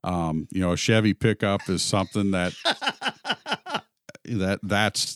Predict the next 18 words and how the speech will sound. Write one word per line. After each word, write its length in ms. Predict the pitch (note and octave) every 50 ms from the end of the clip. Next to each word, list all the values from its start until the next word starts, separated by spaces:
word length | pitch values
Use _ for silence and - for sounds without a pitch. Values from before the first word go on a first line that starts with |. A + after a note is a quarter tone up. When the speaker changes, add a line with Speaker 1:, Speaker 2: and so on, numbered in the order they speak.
| -
Speaker 1:
that's, 360 | - - G#2 G2 G2 - - G#2
uh, 260 | F#2+ E2+ D2+ C#2+ - - - - -
awesome 680 | - D2+ - - - G2 F#2+ F#2 F2+ - - G2+ F#2+
to 60 | F#2
me. 360 | F2 F2+ F2+ F2+ F2+ F2+ E2+
Um, 420 | - - F2+ F2 E2 E2 D#2+ D#2+ E2 - _ _ _ _ _ _ _ _ _ _
you 140 | G2+ G2+
know, 200 | F#2+ F#2+ F#2 F#2
I've, 300 | F2+ F2+ F2+ F2 D2+ -
um, 480 | G#2 F#2+ F2+ E2+ E2 D#2+ D#2 D2+ C#2+ - - _ _ _ _ _ _ _ _ _ _ _ _ _ _ - -
you 80 | G#2+
know, 120 | G#2 F#2+ F2+
as 80 | E2 -
far 300 | - - A2 A2 G#2 F#2+
as, 100 | F2 E2
like, 180 | E2 F2 -
any 300 | F#2+ G#2 B2 C#3+ D3 A#2+
car, 580 | G2+ - - F#2+ F2 E2+ E2+ E2+ F2 E2+ D#2+